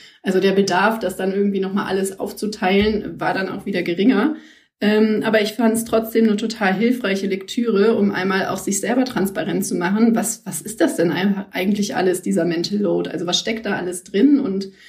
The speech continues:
das klingt immer nicht so groß, aber das, ähm, erzeugt ja auch einen riesigen Rattenschwanz und einfach diese, ja, geistige Kapazität, die dann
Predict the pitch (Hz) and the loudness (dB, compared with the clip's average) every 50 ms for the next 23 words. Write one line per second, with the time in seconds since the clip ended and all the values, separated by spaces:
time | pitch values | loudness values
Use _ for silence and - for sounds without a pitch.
0 | - - _ _ - 202 - - - - 202 247 269 262 240 226 220 214 214 208 | -20 -20 _ _ -10 -10 -8 -6 0 2 6 6 6 6 4 2 2 2 2 -2
1 | - - 185 185 - - 190 220 269 311 302 - - 180 190 190 180 190 180 - | -2 -4 -6 -6 -6 -2 0 2 4 4 2 2 0 -4 -4 -4 -4 -4 -6 -8
2 | - - - - 185 180 190 190 175 180 - - - 196 208 226 - 220 - 190 | -10 -10 -8 -6 -4 -2 -2 -2 -2 -4 -6 -6 -4 -4 -4 -2 -2 -2 -2 -4
3 | 202 202 220 202 202 214 226 226 233 220 214 214 208 196 - - 196 - - 311 | -4 -4 -4 -4 -2 -2 -2 0 0 0 0 0 -2 -4 -4 -4 -4 0 2 2
4 | 277 - - 220 185 175 202 262 294 294 - - 190 196 196 190 185 185 196 202 | 2 2 0 -2 0 2 4 4 4 4 2 -2 -2 -2 -2 -2 -4 -4 -4 -4
5 | 196 196 - 208 190 185 190 190 190 190 196 - - - - _ _ _ - 180 | -4 -6 -6 -8 -8 -4 -2 -2 -2 -2 -4 -8 -14 -20 -20 _ _ _ -6 -4
6 | 175 180 180 190 196 202 247 226 - 220 220 208 202 196 - - 202 196 196 202 | -4 -4 -4 -4 -2 -2 -2 0 0 2 4 4 2 2 0 -4 -2 -2 -2 -2
7 | 202 - 196 185 - - 226 262 311 - 220 196 185 180 190 185 190 202 202 | -2 -4 -8 -8 -6 0 2 2 2 2 2 0 0 0 0 0 0 0 -2